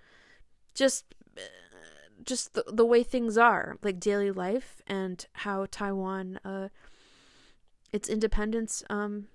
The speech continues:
is affecting his life. So it's directed by S. Leo Shang, and he, uh, also stars in the film as well, uh,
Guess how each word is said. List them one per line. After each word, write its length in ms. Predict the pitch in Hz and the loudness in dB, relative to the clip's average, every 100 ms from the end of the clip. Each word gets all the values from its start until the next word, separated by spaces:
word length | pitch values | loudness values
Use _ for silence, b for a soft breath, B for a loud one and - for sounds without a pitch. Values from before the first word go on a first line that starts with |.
| _ - | _ -4
is 280 | 226 214 - _ _ _ _ | -2 -2 -12 _ _ _ _
affecting 420 | 208 - 247 233 | -6 -4 -4 -2
his 160 | 214 214 | -2 -2
life. 300 | 262 - - | -4 -6 -6
So 320 | - 214 196 | 0 0 0
it's 240 | - 214 - | -2 -4 -2
directed 440 | 226 208 - 208 | -2 -2 -2 -6
by 400 | 190 185 180 185 B B B B - | -2 -2 -4 -8 B B B B -8
S. 220 | 196 - | -8 -6
Leo 140 | 185 | -6
Shang, 340 | 180 185 180 185 | -4 -6 -8 -8
and 180 | 190 | -8
he, 300 | 185 208 190 - | -6 -6 -6 -6
uh, 280 | 180 175 - - | -8 -8 -10 -8
also 260 | 185 - 180 | -6 -6 -10
stars 380 | - 170 170 | -8 -6 -8
in 100 | 160 | -10
the 60 | 160 | -16
film 280 | - 180 165 | -18 -16 -14
as 200 | 180 - | -12 -10
well, 340 | 180 175 175 - | -10 -10 -12 -10
uh, 260 | 175 175 | -10 -10